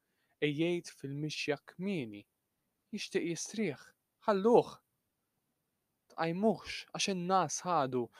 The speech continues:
tajtux għaliex taħsduh. Tfemuhx għax ġafem kollox, għaliex sejrin tarmuh.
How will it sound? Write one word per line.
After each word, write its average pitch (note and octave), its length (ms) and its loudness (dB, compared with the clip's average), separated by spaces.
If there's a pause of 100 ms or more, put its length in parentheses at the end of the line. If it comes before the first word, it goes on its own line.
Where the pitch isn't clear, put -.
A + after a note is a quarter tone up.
(160)
tajtux G3 720 2 (220)
għaliex D3+ 380 -10
taħsduh. D3 640 0 (1040)
Tfemuhx D#3+ 720 -2 (100)
għax C#3 300 -6
ġafem C#3+ 480 2
kollox, G#2+ 640 -10 (360)
għaliex D#3 640 0
sejrin C3 500 -2
tarmuh. B2 480 -4